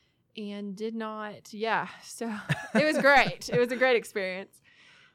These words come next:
Um, and so then ended up kind of getting into, you know, nutrition, physical activity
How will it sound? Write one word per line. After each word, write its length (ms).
Um, 500
and 260
so 220
then 280
ended 300
up 180
kind 300
of 320
getting 260
into, 960
you 200
know, 240
nutrition, 600
physical 260
activity 440